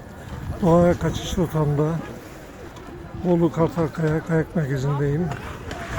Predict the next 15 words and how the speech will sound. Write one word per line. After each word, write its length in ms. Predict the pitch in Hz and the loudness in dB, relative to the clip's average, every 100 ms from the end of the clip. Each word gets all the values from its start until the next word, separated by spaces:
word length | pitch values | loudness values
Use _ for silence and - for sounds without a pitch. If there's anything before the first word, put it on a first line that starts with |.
| - - - - - - 480 523 - - - - - - | -6 -4 -4 -4 -2 -2 -4 -10 -10 -10 -10 -10 -8 -4
Bir 60 | |
süre 360 | 175 185 175 156 | -2 4 6 6
burada 340 | 156 143 170 151 - - - - - 415 392 392 - - - - - - - | 4 6 4 4 -4 -12 -12 -12 -10 -10 -8 -8 -8 -10 -10 -10 -12 -12 -12
kısa 260 | - 185 170 | -4 2 4
bir 80 | 156 | 6
mola 280 | 160 160 | 6 6
verdikten 380 | 160 135 - 175 | 4 0 2 2
sonra 460 | 143 - 151 160 175 - - - - - - - - - - - - - - - - - - - - 147 | 2 0 2 2 2 -2 -8 -10 -12 -14 -12 -12 -12 -12 -12 -10 -10 -10 -12 -14 -14 -14 -14 -12 -2 4
bölgede 400 | 180 170 165 170 | 6 6 6 6
yaklaşık 440 | 170 180 139 113 | 4 4 0 0
on 100 | 240 | -2
iki 220 | 135 - | -2 -4
kilometre 400 | 175 165 160 170 | 0 2 2 4
yol 200 | 156 151 | 6 6
yürüyeceğiz. 680 | 151 143 131 156 180 - - | 6 4 2 2 0 -4 -10